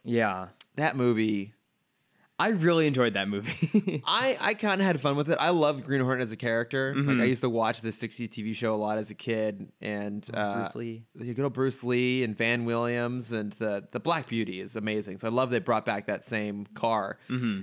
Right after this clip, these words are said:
Speaker 2: in the new movie, but it, it definitely had some issues. It definitely didn't work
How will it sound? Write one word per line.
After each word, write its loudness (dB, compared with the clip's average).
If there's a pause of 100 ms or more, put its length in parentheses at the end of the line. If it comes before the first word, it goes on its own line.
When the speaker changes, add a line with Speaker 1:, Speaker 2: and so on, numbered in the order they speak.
Speaker 2:
in 0
the 0
new 2
movie, 2
but 0
it, 0
it -6
definitely 0
had -2
some -8
issues. -10
It -20
definitely -2
didn't -6
work -8